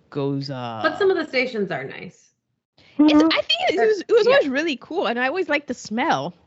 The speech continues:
Speaker 1: I don't
Speaker 2: It's got a distinct smell. It's funny.
Speaker 1: Uh-huh.
Speaker 3: As long as you're not in the elevators.
Speaker 1: Oh, I don't remember ever the elevators. I just remember the really
Speaker 3: Yeah.
Speaker 1: long escalators.
Speaker 3: Yeah, the elevators were, uh,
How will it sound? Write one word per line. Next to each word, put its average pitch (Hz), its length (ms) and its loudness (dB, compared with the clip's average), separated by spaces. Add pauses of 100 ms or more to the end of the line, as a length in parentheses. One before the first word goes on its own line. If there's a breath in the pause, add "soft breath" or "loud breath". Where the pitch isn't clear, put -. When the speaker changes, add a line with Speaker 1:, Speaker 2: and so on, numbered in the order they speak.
(560)
Speaker 1:
I 202 60 -16
don't 202 200 -18
Speaker 2:
It's - 200 -20
got 294 280 2
a 277 60 -4
distinct 269 400 -12
smell. 196 320 -4
It's - 160 -12
funny. 196 180 -10
Speaker 1:
Uh-huh. 349 380 4 (1040 loud breath)
Speaker 3:
As 277 160 2
long 339 200 6
as 370 140 6
you're 359 80 6
not 302 200 8
in 240 40 6
the 233 120 8
elevators. 175 760 0 (840)
Speaker 1:
Oh, 226 60 2
I 254 80 4
don't 427 160 2
remember 214 400 0
ever 170 240 -6
the 143 220 -8
elevators. 151 420 -4
I 180 80 -4
just 247 180 -6
remember 220 280 0
the 180 120 0
really 196 280 -2
Speaker 3:
Yeah. 185 160 2
Speaker 1:
long 190 180 0
escalators. 139 1040 -6
Speaker 3:
Yeah, 175 400 0 (200)
the - 160 0
elevators 214 760 2
were, 175 280 -2 (140)
uh, 160 580 -10